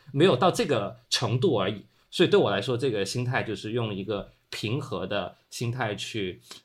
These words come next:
去寻找一些能够真的在产品和品牌端创造价值的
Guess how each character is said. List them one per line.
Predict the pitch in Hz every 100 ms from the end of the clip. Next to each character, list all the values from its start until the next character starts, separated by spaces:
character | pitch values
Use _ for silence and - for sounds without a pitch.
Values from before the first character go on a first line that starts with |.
| _ _
去 | - 147
寻 | 120 120 131
找 | 117 87
一 | 110
些 | 98 104
能 | 101 95
够 | 98 107
真 | 135 131
的 | 120 95
在 | 110
产 | - 98 120
品 | 107
和 | 104
品 | - 82
牌 | 92
端 | 92 110
创 | 127 117
造 | 104
价 | 185 185
值 | 98 - 90
的 | 90 -